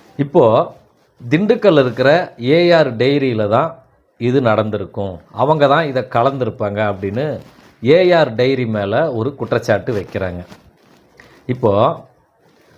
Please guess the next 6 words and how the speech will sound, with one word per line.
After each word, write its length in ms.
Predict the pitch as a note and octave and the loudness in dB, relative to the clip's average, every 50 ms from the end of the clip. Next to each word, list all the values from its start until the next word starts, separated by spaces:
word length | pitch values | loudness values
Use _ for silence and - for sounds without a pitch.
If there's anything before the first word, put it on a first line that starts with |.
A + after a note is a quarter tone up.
| _ _ _ _ _ _ | _ _ _ _ _ _
ஒரு 200 | B2+ C3 C3+ C3+ | 2 2 2 4
மாட்டுல 600 | B2 B2+ B2+ D3+ F3 F#3 - - D#3 C3 A#2+ G#2+ | 2 2 2 2 2 0 -2 -2 0 0 2 0
இருந்து 500 | G#2 G2 F#2+ G#2 A#2 D3 E3 - - _ _ _ _ _ _ _ _ _ _ _ _ _ _ _ | 0 -4 -2 -2 -2 -2 -2 -6 -12 _ _ _ _ _ _ _ _ _ _ _ _ _ _ _
கொழுப்பு 420 | - C#3 D3 F3 G3 - - E3+ | 2 4 4 4 4 4 2 2
அதிகமா 440 | C3 B2 B2 B2+ A#2 B2+ B2+ C3+ C3+ | 2 2 0 -2 -4 -4 -4 -4 -6
கிடைக்குமா, 800 | C3 B2+ A2 G2+ G2+ F2 - - G2 F2+ F2+ F#2+ G#2+ B2+ C#3+ | -6 -6 -8 -10 -10 -12 -12 -14 -14 -10 -6 -4 -2 -2 -4